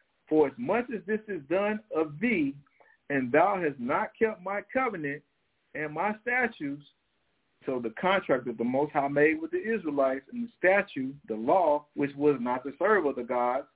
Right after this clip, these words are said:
nor to make graven images and worship them. He says, "Which I have commanded thee, I will surely rend the kingdom from thee, and will give it to thy servant." So this is the beginning of the end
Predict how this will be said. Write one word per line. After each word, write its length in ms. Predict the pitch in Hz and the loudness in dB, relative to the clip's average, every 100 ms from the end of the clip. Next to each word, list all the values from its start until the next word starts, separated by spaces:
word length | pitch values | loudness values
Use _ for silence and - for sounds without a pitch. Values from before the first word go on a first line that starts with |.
| _ _ _ _ | _ _ _ _
nor 160 | 147 196 | -2 -2
to 80 | 180 | 0
make 240 | 160 165 | 0 0
graven 320 | 156 170 170 | 2 2 2
images 420 | 220 233 175 120 - _ | 0 0 -2 -10 -18 _
and 140 | 165 185 | -10 -2
worship 320 | 240 220 147 - | 0 0 -4 -18
them. 140 | - _ _ _ _ _ _ _ _ _ _ _ - | -20 _ _ _ _ _ _ _ _ _ _ _ -8
He 80 | |
says, 240 | 190 170 135 | 0 0 2
"Which 220 | 170 165 156 | 2 2 2
I 160 | 175 196 | 0 2
have 300 | 190 175 - | 0 0 -4
commanded 540 | 147 170 226 175 131 | -4 2 2 2 -4
thee, 240 | 123 120 - _ - | -4 -6 -8 _ 2
I 180 | 170 | 2
will 200 | 175 151 - - | 2 -4 -8 -8
surely 340 | 202 196 190 | -6 -6 -8
rend 360 | 160 165 170 151 | -8 -6 -4 -6
the 80 | 131 | -6
kingdom 500 | - 175 156 143 - | -4 -4 -4 -6 -2
from 280 | 151 147 135 | 2 4 4
thee, 240 | 120 95 - _ _ - | 4 2 -2 _ _ 0
and 260 | 151 165 156 | 4 4 4
will 180 | 139 120 | 2 0
give 360 | - 202 175 | 0 0 4
it 180 | 151 - | 2 0
to 100 | 131 | -4
thy 260 | 123 123 117 - | 0 0 0 4
servant." 500 | 175 165 143 131 - - _ _ _ _ _ _ _ _ _ _ _ - | 6 8 6 2 0 -14 _ _ _ _ _ _ _ _ _ _ _ -2
So 340 | 226 190 127 _ _ _ _ _ - 127 | 0 0 -2 _ _ _ _ _ -6 -2
this 200 | 269 285 | 0 0
is 180 | 214 180 | -4 0
the 120 | 180 | 0
beginning 560 | 160 170 139 180 196 190 | 2 0 0 -4 -2 -2
of 140 | 196 | -2
the 100 | 196 | -4
end 540 | 202 247 233 190 190 | -6 -4 0 0 -2